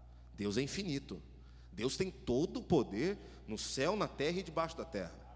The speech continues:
E se você crê isso, amém. Amém. Vocês têm que ser mais interativo comigo, gente.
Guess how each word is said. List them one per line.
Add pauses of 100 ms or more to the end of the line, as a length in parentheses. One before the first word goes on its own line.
(1500)
E
se
você
crê
isso, (1300)
amém. (1500)
Amém. (220)
Vocês
têm
que
ser
mais
interativo
comigo,
gente.